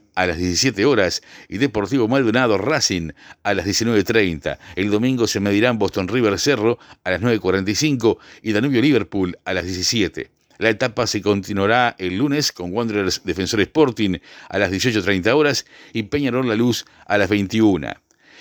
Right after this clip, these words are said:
Esta tarde, desde la hora dieciséis, el Real Madrid de Federico Valverde y Al Hilal disputarán la final del Mundial de Clubes correspondiente al año dos mil veintidós. El equipo merengue derrotó al Al Ahly por cuatro a uno el miércoles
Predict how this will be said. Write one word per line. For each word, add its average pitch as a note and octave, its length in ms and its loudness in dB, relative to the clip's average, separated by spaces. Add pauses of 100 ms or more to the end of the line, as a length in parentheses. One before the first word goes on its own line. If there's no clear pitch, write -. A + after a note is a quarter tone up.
(260)
Esta B2 260 -2
tarde, D3 280 2
desde C3 120 4
la B2 60 4
hora C3+ 120 0
dieciséis, B2+ 600 0
el A2+ 80 0
Real A#2 220 0
Madrid B2 520 2
de G2 140 -4
Federico A2 380 0
Valverde G#2 640 4
y F#2 140 -6
Al A#2+ 360 2
Hilal C3 540 -2
disputarán G#2+ 560 -4
la G#2+ 80 0
final G#2+ 260 -4
del A2 140 -2
Mundial G#2 300 0
de G2 100 0
Clubes B2 480 2 (240)
correspondiente G#2+ 800 -2
al G#2+ 60 2
año A#2 300 2
dos F#2+ 120 0
mil G#2 120 -2
veintidós. G2 680 2 (240)
El D2+ 100 -6
equipo G2+ 300 -4
merengue A#2+ 400 2
derrotó G2+ 480 2
al F#2+ 260 0
Al A#2+ 260 -2
Ahly A#2 380 0
por F#2+ 220 -6
cuatro G2+ 260 0
a - 20 2
uno A#2 320 0
el F#2 80 -4
miércoles G#2 640 2